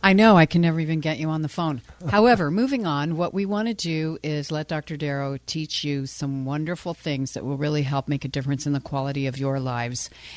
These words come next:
And you can call all hour long on this toll-free number, one eight six six, eight seven zero, five seven five two, one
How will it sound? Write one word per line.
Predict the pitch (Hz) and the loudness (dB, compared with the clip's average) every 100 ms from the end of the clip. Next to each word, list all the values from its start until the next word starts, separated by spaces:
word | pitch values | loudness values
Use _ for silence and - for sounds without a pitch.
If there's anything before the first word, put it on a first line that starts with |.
| - | -14
And | - 139 143 139 | -8 -4 -2 -4
you | 104 151 | -4 -6
can | - 165 | -4 -6
call | - 143 143 | -4 -4 -2
all | 120 143 | -2 -2
hour | 143 135 135 | -2 -2 -2
long | 139 139 | -2 -2
on | 139 139 | 0 0
this | 135 | -2
toll-free | - 156 139 180 | 0 0 2 0
number, | 185 226 180 131 | 2 2 2 0
one | 135 135 | 2 2
eight | 135 135 | 0 -2
six | - 139 - | -4 -6 -6
six, | - 143 - - | -6 -4 -4 -4
eight | 139 143 | -4 -2
seven | - - 147 143 | -2 -2 0 -2
zero, | 135 147 139 139 | -2 -4 -4 -4
five | 127 131 127 123 | -4 -4 -6 -6
seven | - 127 127 123 - | -6 -4 -4 -6 -8
five | - 127 123 123 - | -10 -6 -6 -6 -4
two, | - 180 190 | -2 -2 -2
one | 160 147 139 | -2 0 0